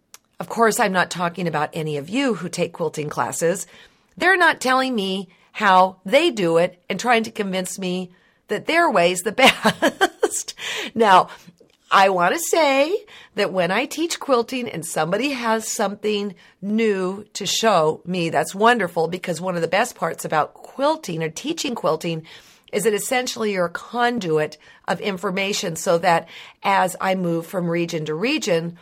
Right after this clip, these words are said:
I might learn something that they do in one area and then take it to another region. And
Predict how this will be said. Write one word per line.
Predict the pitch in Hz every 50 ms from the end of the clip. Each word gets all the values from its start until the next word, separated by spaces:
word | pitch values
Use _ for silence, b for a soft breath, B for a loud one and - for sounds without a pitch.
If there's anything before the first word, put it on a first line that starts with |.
| B B B B B
I | 180 180 180 -
might | 185 175 160 - -
learn | 180 190 185 180
something | 180 - 196 165 160 160 - 170 165 160 160
that | 170 170 -
they | 175 170
do | 165 165 175 165 160
in | 156 165
one | 175 247 330 359
area | 349 254 226 214 208 208 202 196 - -
and | - 190 175
then | 170 170 175
take | 175 - 175 160 165
it | 170 151 - _ _ -
to | - - 165 156 151 - -
another | 147 156 160 160 165 170 180 190 180 165
region. | 160 151 143 139 139 - 143 123 139
And | 147 147